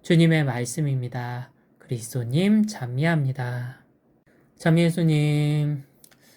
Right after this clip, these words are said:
제가 엊그제 문득 과자가 먹고 싶어서 편의점에 들렸는데요.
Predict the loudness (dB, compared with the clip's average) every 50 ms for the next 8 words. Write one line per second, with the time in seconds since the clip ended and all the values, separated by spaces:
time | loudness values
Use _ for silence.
0 | _ _ _ _ -4 0 2 4 4 4 2 0 0 -2 -2 0 0 0 0 0
1 | 0 0 -2 -2 -2 -2 -2 -2 -2 -2 -6 -6 -8 -14 -8 -4 -4 -2 0 0
2 | 0 0 0 0 0 0 -2 -4 -4 -4 -4 -4 -4 -6 -10 _ -12 -6 -4 -4
3 | -4 -4 -4 -4 -4 -2 -4 -4 -6 -6 -6 -4 -2 0 0 -2 -2 -2 -2 0
4 | 0 -2 -2 -4 -4 -4 -2 0 0 0 0 0 -2 -4 -6 -6 -6 -4 -4 -4
5 | -6 -8